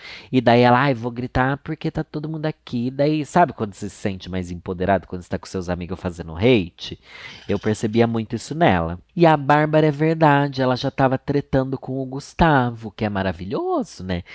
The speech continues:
Teria sido maravilhoso, mas na verdade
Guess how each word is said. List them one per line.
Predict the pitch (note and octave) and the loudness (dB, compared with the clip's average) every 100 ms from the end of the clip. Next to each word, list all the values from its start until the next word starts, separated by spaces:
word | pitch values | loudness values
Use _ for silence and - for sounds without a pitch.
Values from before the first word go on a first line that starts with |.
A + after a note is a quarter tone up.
| - - | -20 -6
Teria | - D#3+ D3+ D#3+ D#3+ G#2+ C2 | 4 6 8 6 6 4 2
sido | - - G2+ G2 G#2+ | -8 -4 -2 0 0
maravilhoso, | A2+ A#2 A#2 A#2 B2 C3 C3 C3 C3 C3 C3 F#2+ E2 | 4 6 6 6 2 0 2 4 4 4 2 0 -6
mas | E2+ F2+ | -6 -4
na | G#2 G2 | -2 0
verdade | A2 A2+ A#2 B2 B2 A#2+ G2+ - | 2 2 4 4 4 -2 -10 -16